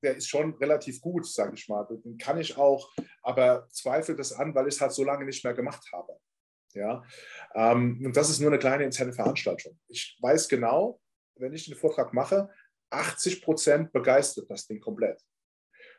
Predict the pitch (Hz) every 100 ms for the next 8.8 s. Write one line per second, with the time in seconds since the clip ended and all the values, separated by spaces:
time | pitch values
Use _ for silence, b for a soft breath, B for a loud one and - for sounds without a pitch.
0 | b - 117 113 - 107 139 - 165 151
1 | 131 - - - 131 123 104 139 143 135
2 | 127 131 - - 135 143 147 143 - _
3 | - 131 123 123 123 120 120 120 117 117
4 | 107 110 131 151 143 143 143 B B B
5 | B _ _ _ _ _ - 135 139 131
6 | 120 120 120 123 123 123 123 123 123 -
7 | - _ _ _ _ _ _ - 135 -
8 | 123 127 117 - 127 - -